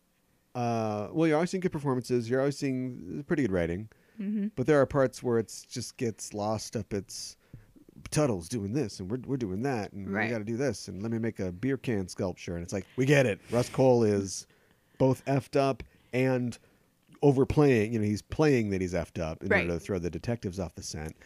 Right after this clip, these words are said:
Speaker 1: which is part of that great context that you get once you see later on, you know, oh, he's been working on this the entire time.
Speaker 2: Yeah, and the cops are wary of him. They think that he might be doing
Speaker 1: He is a
Speaker 2: the
Speaker 1: drunk,
Speaker 2: murders.
Speaker 1: but he is playing a drunk. <laughs>
Speaker 2: Yeah,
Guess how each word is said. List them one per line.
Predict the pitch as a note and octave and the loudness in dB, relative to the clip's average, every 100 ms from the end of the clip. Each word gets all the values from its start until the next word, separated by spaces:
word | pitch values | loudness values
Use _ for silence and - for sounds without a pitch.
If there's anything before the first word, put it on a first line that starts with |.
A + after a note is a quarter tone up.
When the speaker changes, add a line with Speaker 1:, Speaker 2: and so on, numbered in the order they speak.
| - - | -18 0
Speaker 1:
which | C#3 C3 | 0 2
is | A2+ | -2
part | C3 A2 | 0 0
of | |
that | F#2 E2 | 0 -4
great | F2+ - | -6 -4
context | C3+ B2+ - - | -6 -6 -6 -8
that | - | -10
you | D#2+ | -10
get | E2+ E2 C#2+ | -8 -8 -6
once | F2+ D#2+ F2+ | -8 -10 -12
you | D#2+ - _ - _ - | -12 -14 _ -20 _ -12
see | - A2+ | -2 0
later | F#2+ F2+ D#2 G2+ | 0 -2 -2 -2
on, | F#2 F2 | -4 -4
you | F2 | -4
know, | D#2+ D2+ | -6 -6
oh, | - G#2+ | -2 -2
he's | E2 C#3 | -2 -6
been | - G#2 F2 D#2+ - | -4 -4 -4 -8 -10
working | G#2+ G2+ G#2 | -4 -2 -2
on | E2+ E2 | -4 -6
this | E2 | -8
the | - | -8
entire | D#2 - F#2 - | -10 -10 -10 -8
time. | A#2 A2+ - | -4 -4 -2
Speaker 2:
Yeah, | G3 C#3 A2+ F#3 - | 0 0 -2 -6 -4
and | A#3 A#3 | 0 2
the | A3+ | 4
cops | - A#3+ A#3+ - | 8 10 8 2
are | - G#3+ G3+ F#3 F#3+ | 0 2 4 2 -2
wary | - F3+ F#3 A3 B3 A3 | -8 -6 2 2 4 4
of | G#3+ | 2
him. | G#3+ F#3 F#3 | -2 -4 -2
They | G3 | -2
think | G3+ G#3+ G3 | -2 -2 -4
that | - | -8
he | - A#3+ | -4 -2
might | A3 G3 F#3+ | 0 -2 -4
be | F#3+ F#3 | -6 -8
doing | D#3 F#3+ | -4 0
Speaker 1:
He | B3+ G3 | 4 6
is | F3 C4 C#3+ | 10 8 8
a | |
Speaker 2:
the | B2+ | 2
Speaker 1:
drunk, | C3 G2+ F2+ - | 2 2 0 -2
Speaker 2:
murders. | - | 0
Speaker 1:
but | B2+ | 4
he | C#3 | 4
is | G#2+ | 4
playing | - E3+ C#3+ F#2 | 2 4 6 4
a | D2 | -2
drunk. | D2 B1 - - | -8 -6 -2 -2
<laughs> | D#3+ | 2
Speaker 2:
Yeah, | A3+ - | 2 2